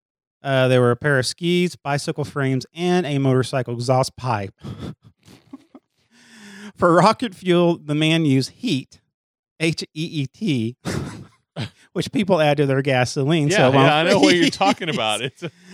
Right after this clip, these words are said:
Speaker 1: There's
Speaker 2: it's a
Speaker 1: no
Speaker 2: fuel additive.
Speaker 1: and there's no word on his condition at this time.
Speaker 2: Oh, my God.
Speaker 1: So, isn't that
Speaker 2: Ah.
Speaker 1: So
Speaker 2: Oh my.
Speaker 1: Oh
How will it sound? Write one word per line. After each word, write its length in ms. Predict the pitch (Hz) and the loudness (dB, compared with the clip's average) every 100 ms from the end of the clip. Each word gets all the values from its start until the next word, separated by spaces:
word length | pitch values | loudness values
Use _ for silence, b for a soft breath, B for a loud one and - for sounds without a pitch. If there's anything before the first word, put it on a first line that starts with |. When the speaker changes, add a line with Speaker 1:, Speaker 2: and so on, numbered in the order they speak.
| B 180 | B 0
Speaker 1:
There's 140 | 170 | 2
Speaker 2:
it's 80 | 156 | 4
a 40 | |
Speaker 1:
no 160 | 180 180 | 6 6
Speaker 2:
fuel 100 | 180 | 4
additive. 400 | 143 147 131 113 | 2 0 0 0
Speaker 1:
and 200 | 175 175 | 2 6
there's 220 | 165 160 165 | 6 4 4
no 160 | 151 | 6
word 180 | 147 139 | 6 4
on 140 | 131 | 4
his 140 | 123 117 | 0 -2
condition 420 | 123 117 113 113 | -2 -2 -2 -4
at 120 | 107 | -6
this 120 | 107 - | -8 -12
time. 300 | 101 98 95 | -10 -10 -6
Speaker 2:
Oh, 200 | 180 135 | -4 -4
my 160 | 123 110 | -4 -10
God. 280 | - 120 - - _ | -14 -18 -20 -20 _
Speaker 1:
So, 580 | - 139 127 120 117 110 - _ _ _ _ _ _ _ | -10 0 2 4 2 0 -8 _ _ _ _ _ _ _
isn't 180 | 135 139 | -6 -2
that 240 | 120 107 - _ _ | 0 -2 -6 _ _
Speaker 2:
Ah. 840 | 180 160 123 113 101 98 95 87 85 82 78 73 71 65 _ _ _ _ _ _ _ | -12 -8 -6 -6 -8 -12 -18 -20 -20 -18 -18 -18 -20 -20 _ _ _ _ _ _ _
Speaker 1:
So 360 | 117 107 101 - _ _ _ _ _ _ _ - | -6 -6 -6 -12 _ _ _ _ _ _ _ -8
Speaker 2:
Oh 240 | 78 73 | -4 -4
my. 560 | 71 67 64 60 64 _ _ _ _ | -6 -14 -16 -20 -20 _ _ _ _
Speaker 1:
Oh 580 | 104 107 110 123 127 131 | -8 -4 -2 -2 -2 -6